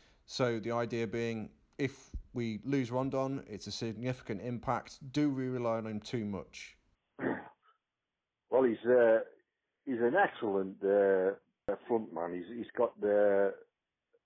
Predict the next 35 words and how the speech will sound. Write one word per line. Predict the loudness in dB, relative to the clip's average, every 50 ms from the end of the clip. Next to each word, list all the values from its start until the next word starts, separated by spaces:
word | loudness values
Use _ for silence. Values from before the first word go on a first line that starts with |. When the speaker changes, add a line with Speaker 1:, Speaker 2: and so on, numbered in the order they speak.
| _ _ _ _
Speaker 2:
the | -12 -10
plan | -2 2 4 4 4 4 2
B | 4 4 4 4 4 2 -4 -10 -8
is | -6 -2 2 4
always | 6 6 6 4 0 0
there | 2 2 2 2 0 -2
when | -4 -6 -4 -2
you've | -4 -4 -2
got | -2 -4 -2 -2 -2
him, | -2 -2 -2
I | -6
think. | -6 -6 -8 -8 -10 -18 -20 -20 -20 _ _ _ _ _ _ _ _ -10
If | -6 -6 -6 -6 -6
you, | -2 2 4 4 4 2 0 -2 -10 -18 -10
if | -10 -10 -6 0
you're | 2 2 2 2 -2 -16 -16 -6
struggling | -4 -4 -2 0 -2 -2 0
to | 0 -2
get | 2 2 4 4
out | 4 4 2 0 -4 -16 -18 -16 _ -10
and | -6 -4 -2
you, | -2 -2 -2 -4 -8 -6
you | -6 -4
need | -4 -4 -4 -2
to | -4 -4
play | -4 -4 -2 0 2
a | 2 4
long, | 4 4 2 2 -2 -4 -4 -2
a | 0
long | 2 4 4 4 2 2
ball | 2 2 2 2 0 -2
forward, | -2 0 2 2 2 0 -2 -4 _ _ _ _ _ _ _ _ _ _ -6
he's | -4 -4 -4 -4 -6 -12 -12 -14 -20 _ -20 -20 _ _ _ -20 -20 _ -18 -14 -8
a, | -4 -4
a | -4